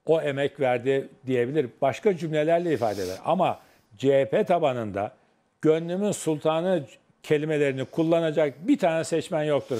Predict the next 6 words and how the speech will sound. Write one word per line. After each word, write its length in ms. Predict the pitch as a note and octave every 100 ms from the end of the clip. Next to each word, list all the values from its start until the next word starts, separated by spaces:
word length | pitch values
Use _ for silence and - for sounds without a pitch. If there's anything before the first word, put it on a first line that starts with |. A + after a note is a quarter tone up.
| D#3+
"Kalıbımı 440 | D3+ D#3 D#3 D3
basarım." 380 | C3 - G2 F2 _ _ _ _ _ _ _ -
E 100 | A#2
ben 200 | C3+ C#3
de 140 | C#3 C#3 - _ _ _ -
yani, 340 | A#2+ A#2+ A#2